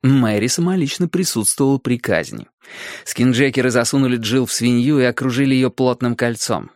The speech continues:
Каждый раз, когда она пыталась вырваться, ее заталкивали обратно,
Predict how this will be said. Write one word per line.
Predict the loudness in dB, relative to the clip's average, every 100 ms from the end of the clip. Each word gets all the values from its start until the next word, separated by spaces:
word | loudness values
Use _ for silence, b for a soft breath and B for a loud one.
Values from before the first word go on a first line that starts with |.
| -4
Каждый | -2 0 2 0 2
раз, | 0 -2
когда | -4 -2 0
она | 0
пыталась | -2 0 0 0
вырваться, | -4 -2 -4 -4 -6
ее | -2 0
заталкивали | 0 0 -2 0 0 0
обратно, | 0 0 -2 -4 -14